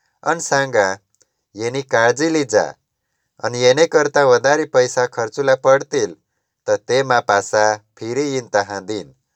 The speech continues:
માગુન ઈસુને નિયમને જાણકારલા સોદા, "તું કાય વિચાર હસ? તીન ગોહલેમાં હોન દુખવાય જેલ માણસના ખરા પડોશી કોણ હતા?" તેની જવાબ દીધા,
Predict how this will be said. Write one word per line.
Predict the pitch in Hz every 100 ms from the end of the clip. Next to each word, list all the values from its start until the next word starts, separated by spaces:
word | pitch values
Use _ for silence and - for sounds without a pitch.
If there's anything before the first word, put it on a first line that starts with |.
| _ _ _ _ -
માગુન | 123 156 143 120 101 - _ _ _ _
ઈસુને | 123 120 170 170 123 110 110 - _ _ _ _ _ _
નિયમને | 104 123 143 156 143 127
જાણકારલા | 117 110 107 120 117
સોદા, | 117 131 127 110 76 - _ _ _ _ _
"તું | 147 156
કાય | 165 175
વિચાર | 175 156 135 120 104
હસ? | 98 80 - - _ _ _ _ _ _ -
તીન | 147 156
ગોહલેમાં | 135 131 139 160 151 131
હોન | 120 107 107 _ _ _ _ _ _ _ _ 104
દુખવાય | 127 123 - 151 160
જેલ | 147 143
માણસના | 135 127 139 135 135 135 135
ખરા | - 123 127
પડોશી | 131 127 131 127 147
કોણ | - 165 147
હતા?" | 120 - 85 71 _ _ _ _ _ _ _ _
તેની | 107 120 160
જવાબ | 139 127 101
દીધા, | 107 95 92 87